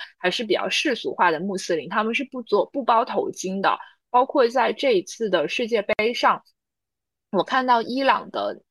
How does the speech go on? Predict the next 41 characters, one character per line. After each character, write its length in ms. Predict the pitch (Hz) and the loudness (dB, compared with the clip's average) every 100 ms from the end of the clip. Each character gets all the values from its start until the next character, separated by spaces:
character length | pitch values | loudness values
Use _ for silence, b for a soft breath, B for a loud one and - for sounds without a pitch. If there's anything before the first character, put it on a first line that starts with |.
| _ | _
足 160 | - 175 | -2 0
球 220 | 196 156 | 2 0
队 260 | - 247 180 | 2 2 2
其 220 | - 175 | 0 -2
实 160 | - 208 | 0 2
也 200 | 185 - B B | 2 0 B B
没 180 | 175 180 | -2 2
有 120 | 277 | 2
唱 300 | 170 247 196 | 2 0 0
国 180 | - - | -4 -8
歌， 300 | - 175 160 B B | -2 0 0 B B
这 140 | 311 | 0
个 100 | 262 | 2
也 280 | 214 175 - | 4 2 2
是 240 | - 285 | 0 0
对 280 | 226 262 214 | 2 4 4
于， 240 | 175 175 175 | 4 0 2
呃， 380 | 170 139 117 - - | 0 0 -2 -10 -6
伊 120 | 247 | 2
朗 260 | 214 165 | 2 2
女 120 | 202 - | -2 -6
性 260 | - 208 | -4 -4
权 240 | - - - | -4 -4 -2
利 100 | 226 | -2
的 120 | - | -2
一 100 | 196 | -2
种 160 | 165 - B B | -4 -6 B B
很 180 | 165 | -8
狠 220 | - 226 220 | -4 -2 -2
的 100 | 170 | 0
斗 260 | 226 190 156 | 2 2 0
争。 260 | 151 151 B - | -4 -6 B -8
我 100 | 165 | -2
觉 160 | 170 | 0
得 80 | 185 | 0
这 160 | 262 262 | 2 2
个 160 | 202 | 2
是 180 | - 240 | 0 0
大 200 | - 214 | 2 2
家 180 | 214 208 | 2 2
都 260 | 214 214 | 4 4